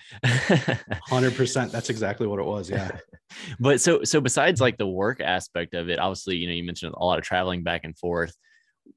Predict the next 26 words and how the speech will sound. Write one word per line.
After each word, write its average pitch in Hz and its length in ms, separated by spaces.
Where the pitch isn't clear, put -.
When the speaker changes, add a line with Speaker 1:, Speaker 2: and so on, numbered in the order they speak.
Speaker 1:
What, 139 420
I, - 320
I 113 60
guess, 135 180
are 110 220
there, 123 300
like, 123 220
any, 123 160
like, 101 220
good 107 140
stories 98 500
or 104 100
anything, 104 520
or, 92 80
like, 87 240
things 98 240
that 92 100
you 95 160
learned, 92 400
like, 85 260
as 87 140
far 92 260
as, 85 120
like, 87 200
from 92 280
the, 85 340